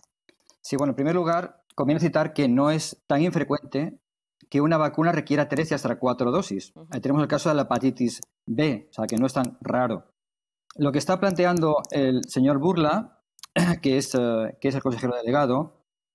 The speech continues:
Speaker 1: es que, eh, probablemente haya que poner una tercera dosis en función de dos factores.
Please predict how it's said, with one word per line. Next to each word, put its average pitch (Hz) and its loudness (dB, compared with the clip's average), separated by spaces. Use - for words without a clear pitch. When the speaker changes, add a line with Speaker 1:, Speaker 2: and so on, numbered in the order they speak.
Speaker 1:
es 175 0
que, 165 0
eh, 135 0
probablemente 175 2
haya 160 2
que 165 0
poner 156 2
una 139 2
tercera 139 0
dosis 156 -2
en 127 -8
función 156 -2
de 135 0
dos 147 0
factores. 107 -4